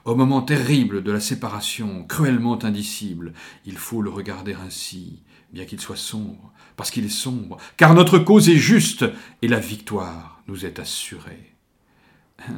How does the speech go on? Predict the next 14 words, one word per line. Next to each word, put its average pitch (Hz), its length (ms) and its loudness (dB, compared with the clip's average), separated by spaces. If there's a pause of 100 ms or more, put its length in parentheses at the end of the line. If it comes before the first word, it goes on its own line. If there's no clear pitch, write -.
(160)
Certes, - 460 -16
le - 560 -14
départ - 300 -12
fut - 160 -14
dur. 107 440 -10 (540)
Mon 85 80 -18
pauvre - 500 -8
père, 90 440 -14 (440)
que 123 100 -4
je 110 120 -6
n'avais 110 240 -8
jamais 117 300 -6
vu 107 160 -10
pleurer, 90 640 -16